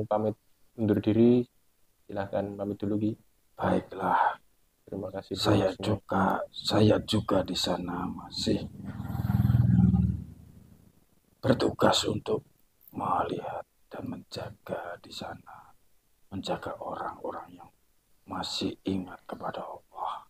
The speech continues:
Speaker 1: Ya, Ki, semoga Ki Rohmat dilindungi oleh Allah Subhanahu wa
Speaker 2: Ah.
Speaker 1: Ta'ala dan rekan-rekan yang ada di sana, Ki, ya.
Speaker 2: Ya.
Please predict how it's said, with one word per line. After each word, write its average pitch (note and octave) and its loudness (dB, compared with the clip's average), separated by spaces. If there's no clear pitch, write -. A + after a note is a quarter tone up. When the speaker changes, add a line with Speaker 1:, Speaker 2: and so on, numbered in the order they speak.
Speaker 1:
Ya, G#2+ -4
Ki, A2+ -2
semoga G#2 4
Ki G#2 4
Rohmat G#2 0
dilindungi F#2 2
oleh F#2 -8
Allah F#2+ -12
Subhanahu F#2 2
wa - 4
Speaker 2:
Ah. F#2 -4
Speaker 1:
Ta'ala F#2+ 2
dan F#2 -4
rekan-rekan F#2 -10
yang F#2 -14
ada G2 -20
di F#2+ -16
sana, F#2+ -12
Ki, F#2 -12
ya. F#2 -12
Speaker 2:
Ya. G#2 -16